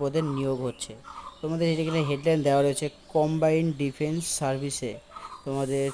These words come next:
চারশো তেপ্পান্নটি কিন্তু নতুন রিক্রুটমেন্টের আবেদন চলে এসেছে। আর এর সাথে সাথে তোমাদের কি আরও একটি গুড নিউজ রয়েছে কি এনডিএ and এনএতে চারশো ছয়টি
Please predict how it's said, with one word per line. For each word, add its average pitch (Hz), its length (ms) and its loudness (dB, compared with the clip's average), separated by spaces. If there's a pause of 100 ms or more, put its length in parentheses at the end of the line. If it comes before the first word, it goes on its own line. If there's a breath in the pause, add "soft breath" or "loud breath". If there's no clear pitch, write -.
(140)
চারশো 135 340 0 (100)
তেপ্পান্নটি 151 680 0 (500)
কিন্তু 143 260 0 (160)
নতুন 143 200 0 (100)
রিক্রুটমেন্টের 143 580 0 (300)
আবেদন 135 360 0 (100)
চলে 139 260 0
এসেছে। 143 280 -4 (680 loud breath)
আর 113 100 -4 (140)
এর 170 140 -2
সাথে 180 180 0
সাথে 180 240 2
তোমাদের 170 320 2
কি 180 140 -2
আরও 156 180 4
একটি 156 180 -6
গুড 143 240 -4
নিউজ 143 240 -4
রয়েছে 143 300 -2
কি 160 100 -6 (1000)
এনডিএ 165 420 6 (340)
and 139 180 0 (800 loud breath)
এনএতে 156 720 4 (320)
চারশো 143 260 -2 (100)
ছয়টি 135 320 -2